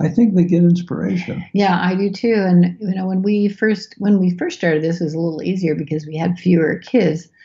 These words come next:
Speaker 2: When we told people about this after we'd had nine children,
Speaker 1: <laughs>
Speaker 2: they were saying, "Wait, you are doing nine children, five passes for each one. What
Speaker 1: That's
Speaker 2: do you do?
Speaker 1: four-,
Speaker 2: You go to a
Speaker 1: forty-five
Speaker 2: Chinese
Speaker 1: topics.
Speaker 2: restaurant with <laughs> twenty-three courses so you can get through this?" And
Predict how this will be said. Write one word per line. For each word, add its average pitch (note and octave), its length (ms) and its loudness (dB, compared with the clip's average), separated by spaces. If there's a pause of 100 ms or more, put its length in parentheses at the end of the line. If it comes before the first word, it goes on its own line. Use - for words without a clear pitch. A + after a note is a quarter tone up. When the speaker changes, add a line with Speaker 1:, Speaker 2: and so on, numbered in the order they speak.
(240)
Speaker 2:
When F#3+ 180 4
we G3+ 120 4
told G#3 260 -2
people G#3+ 220 0
about F3 220 2
this E3+ 180 0
after E3+ 240 -6
we'd D#3 220 -6
had D3+ 160 -6
nine A3+ 320 2
children, D#3 500 -8 (280)
Speaker 1:
<laughs> - 240 -10
Speaker 2:
they F3 260 2
were F3 140 4
saying, E3 320 -2
"Wait, E3+ 380 -4 (180)
you G3+ 260 -4
are E3+ 160 2
doing D#3+ 560 -4
nine E3+ 240 -2
children, F3 580 -2
five E3+ 240 -2
passes F3+ 380 -6
for - 160 -12
each F3+ 300 -6
one. E3 240 0
What G#3 120 4
Speaker 1:
That's C4+ 40 4
Speaker 2:
do C#4+ 60 2
you D4 140 4
do? B3+ 120 2
Speaker 1:
four-, F#3+ 80 2
Speaker 2:
You A#3 180 2
go A3+ 100 4
to A#3 60 4
a E3 240 2
Speaker 1:
forty-five D3+ 240 -2
Speaker 2:
Chinese A3 400 0
Speaker 1:
topics. F3+ 160 -6
Speaker 2:
restaurant A3 480 -8
with F3+ 500 -8
<laughs> - 60 -20
twenty-three B3 720 -4
courses C4+ 520 -6
so - 60 -8
you G#3 160 -2
can F#3+ 180 -6
get G3 200 -6
through G#3+ 240 0
this?" A3+ 160 -2
And F3 200 0